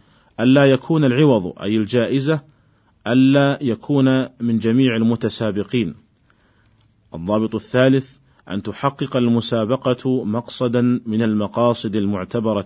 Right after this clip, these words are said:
شرعا. الضابط الرابع: ألا يترتب عليها ترك واجب أو فعل محرم.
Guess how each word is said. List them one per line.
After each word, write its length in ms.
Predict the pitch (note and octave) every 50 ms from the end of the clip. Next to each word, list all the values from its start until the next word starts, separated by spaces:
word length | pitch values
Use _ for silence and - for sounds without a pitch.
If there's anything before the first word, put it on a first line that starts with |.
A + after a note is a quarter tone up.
| - F#2
شرعا. 440 | - - A#2+ B2 A2+ F#2 E2 D2+ - _ _ _ _ _ _ _ _ _ _ _ _
الضابط 440 | D#2+ D#2 F2 G2+ G#2+ G#2 A2+ G#2+ G#2+
الرابع: 520 | G2 F#2 G#2+ A#2 B2 B2+ C3 D3 C#3+ - - _ _ _ _ _ _ _ _ _ -
ألا 340 | A#2+ C3 C3+ C#3 C3+ C3 C3
يترتب 560 | A#2+ - B2 A#2 C3+ D3+ - - - C3+ A#2+
عليها 600 | A#2+ G#2+ G#2+ A#2 C3 C#3 D3 C#3 C3+ C3+ A#2+ A2+
ترك 360 | A2 - C3 B2+ B2 - -
واجب 640 | A#2 G#2+ A2+ A2 G#2+ G#2 A2+ C3 C3 D3+ D#3+ E3 E3+ - _ _ _ _ _ -
أو 140 | G2+ G#2+ G2+
فعل 260 | - - A2 G#2 G#2
محرم. 540 | G2+ F#2 F#2 F#2 - G#2+ G2 F2+ E2+ E2